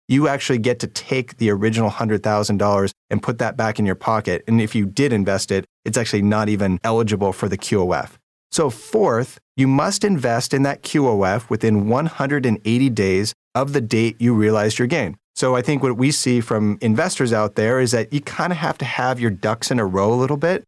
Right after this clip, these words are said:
You need to understand that I'm getting ready to realize a gain, and I think I can invest in maybe this Q O F or that Q O F.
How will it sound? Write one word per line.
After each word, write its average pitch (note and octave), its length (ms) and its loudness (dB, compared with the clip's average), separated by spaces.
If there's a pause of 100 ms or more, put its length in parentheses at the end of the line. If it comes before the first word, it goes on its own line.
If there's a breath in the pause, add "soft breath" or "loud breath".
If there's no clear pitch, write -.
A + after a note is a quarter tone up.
(120)
You C#3+ 140 -4
need E3+ 200 2
to F#3 120 0
understand B2+ 580 0
that A2 100 -2
I'm G2+ 160 -2
getting D3+ 280 0
ready C3+ 220 2
to A#2 100 0
realize A2+ 420 2
a A2 40 -2
gain, G#2 400 0 (200)
and A#2+ 140 -2
I A2+ 80 0
think D3+ 480 -2
I A2+ 80 -2
can A2+ 160 0
invest A2 420 2
in G2+ 100 2
maybe G#2 220 2
this C#3 240 0
Q C#3+ 320 0
O A#2+ 120 4
F A2 300 0
or G#2 120 2
that G#2 240 -2
Q F2+ 260 -2
O D#2 60 0
F. - 100 -8